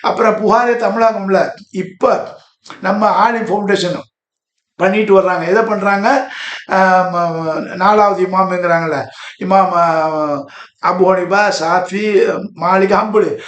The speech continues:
ஹம்பலி ரஹமத்துல்லாஹி புக்கை, புக்கை வந்து இவங்க பண்ணிட்டு வர்றாங்க. ஆஹ், ம-, ட்ரிப்ளிகன்ல ஆலிம் பு-, பு-, புகாரின்னு வச்சு அவங்க ஆலிம், ஆஹ், இது அசோசியேஷன் வச்சு அவங்க பண்ணிட்டு வர்றாங்க. அதுல ஒரு ஹதீஸ் வருது, அந்த ஹதீஸை பார்த்தீங்கன்னாவே நமக்கு யோசனை ஆகுது.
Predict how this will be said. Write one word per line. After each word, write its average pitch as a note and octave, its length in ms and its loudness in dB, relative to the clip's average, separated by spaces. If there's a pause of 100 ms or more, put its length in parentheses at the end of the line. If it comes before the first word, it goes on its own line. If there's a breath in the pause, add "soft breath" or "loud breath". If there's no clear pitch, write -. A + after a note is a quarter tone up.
(200 loud breath)
ஹம்பலி A#3 360 0
ரஹமத்துல்லாஹி F#3+ 640 2
புக்கை, F3 300 0 (200)
புக்கை F#3 260 0
வந்து F#3+ 180 0
இவங்க F#3 240 -2
பண்ணிட்டு E3+ 280 -4
வர்றாங்க. D3 360 -4 (520 loud breath)
ஆஹ், D#3 580 0
ம-, C#3+ 520 -8
ட்ரிப்ளிகன்ல D#3 580 -4 (320 loud breath)
ஆலிம் F3 340 -2
பு-, - 260 -6
பு-, E3 220 -4
புகாரின்னு D#3+ 440 0
வச்சு - 300 0
அவங்க E3+ 340 -2 (280 loud breath)
ஆலிம், F3 340 2
ஆஹ், D3+ 400 -2
இது D#3 440 -2
அசோசியேஷன் D#3 640 -2
வச்சு G#3+ 280 -4 (280 loud breath)
அவங்க F3 460 2
பண்ணிட்டு E3 360 -4
வர்றாங்க. D3 360 0 (340 loud breath)
அதுல F3+ 440 2
ஒரு F3 160 2
ஹதீஸ் D#3+ 320 0 (120)
வருது, D3 280 0 (440 loud breath)
அந்த D#3 340 -4
ஹதீஸை F3 360 2
பார்த்தீங்கன்னாவே E3+ 640 0
நமக்கு F3+ 280 -2
யோசனை D#3+ 340 -2
ஆகுது. C3+ 240 -6